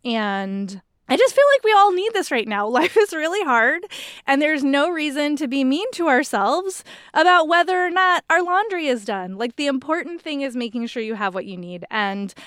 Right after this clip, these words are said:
I love this approach. It is revolutionary for me, and I think it will be revolutionary for a lot of other folks, uh, no matter what you're struggling with, you know? And it is so,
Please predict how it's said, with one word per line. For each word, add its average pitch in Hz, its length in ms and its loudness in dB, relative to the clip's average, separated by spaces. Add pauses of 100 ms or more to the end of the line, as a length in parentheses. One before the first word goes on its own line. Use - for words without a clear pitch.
(120)
I 247 160 2
love 247 680 2
this 208 200 -6
approach. 190 560 -8
It 220 180 -2
is 226 320 2
revolutionary 262 880 -2
for 208 220 -8
me, 196 460 -10 (400)
and 226 480 0
I 220 80 -6
think 233 200 -4
it 226 140 -4
will 208 220 -6
be 208 160 -6
revolutionary 202 960 -4
for 202 400 -6
a 208 100 -6
lot 190 300 -2
of 254 160 -4
other 247 260 -2
folks, - 580 -12 (480)
uh, 190 520 0
no 226 160 -4
matter 233 200 2
what 214 200 0
you're 233 100 -2
struggling 170 460 -10
with, 123 200 -16
you 190 80 -14
know? 185 300 -6
And 220 300 -4
it 233 120 -2
is 247 140 2
so, 247 560 2